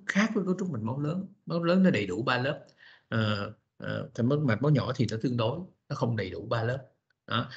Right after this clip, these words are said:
Do đó, về mạch máu nhỏ là những biến chứng mà thường gặp nhất trong đái tháo đường,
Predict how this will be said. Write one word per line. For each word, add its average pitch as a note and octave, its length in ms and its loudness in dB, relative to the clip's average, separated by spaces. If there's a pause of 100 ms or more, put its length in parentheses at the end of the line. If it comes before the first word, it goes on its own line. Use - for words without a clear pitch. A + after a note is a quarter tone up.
(160)
Do C3 100 10
đó, D#3+ 200 8
về C3+ 120 4
mạch G#2 200 -2
máu D#3 120 6
nhỏ B2 220 4
là D3 100 6
những G#2+ 220 2
biến E3 140 2
chứng F#3 200 2
mà E3+ 100 4
thường G2+ 180 2
gặp - 260 -2
nhất G#3+ 160 8 (100)
trong B2 140 2
đái C3 100 2
tháo C3+ 120 -4
đường, G2 240 -2